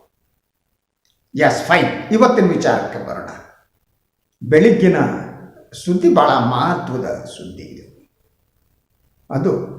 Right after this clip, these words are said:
ದೆಹಲಿ ಮುಖ್ಯಮಂತ್ರಿ ಅರವಿಂದ್ ಕೇಜ್ರಿವಾಲ್ ಅವರಿಗೆ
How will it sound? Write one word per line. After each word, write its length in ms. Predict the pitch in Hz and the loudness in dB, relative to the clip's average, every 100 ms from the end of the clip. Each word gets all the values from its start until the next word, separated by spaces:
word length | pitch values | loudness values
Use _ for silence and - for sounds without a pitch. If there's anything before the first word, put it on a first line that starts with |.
| - - _ _ _ 127 | -20 -20 _ _ _ -2
ದೆಹಲಿ 460 | 127 165 233 233 226 | 4 6 6 6 4
ಮುಖ್ಯಮಂತ್ರಿ 880 | 180 - 170 156 135 120 - - - - _ _ _ _ _ _ _ _ - | 2 0 -2 -2 -2 -4 -8 -10 -12 -20 _ _ _ _ _ _ _ _ -2
ಅರವಿಂದ್ 680 | 147 190 233 262 247 - - | 4 6 6 6 4 2 6
ಕೇಜ್ರಿವಾಲ್ 960 | 175 190 185 185 170 143 131 - - | 8 8 6 4 4 4 4 2 -2
ಅವರಿಗೆ 640 | 135 123 - - - - | -4 -4 -4 -6 -6 -12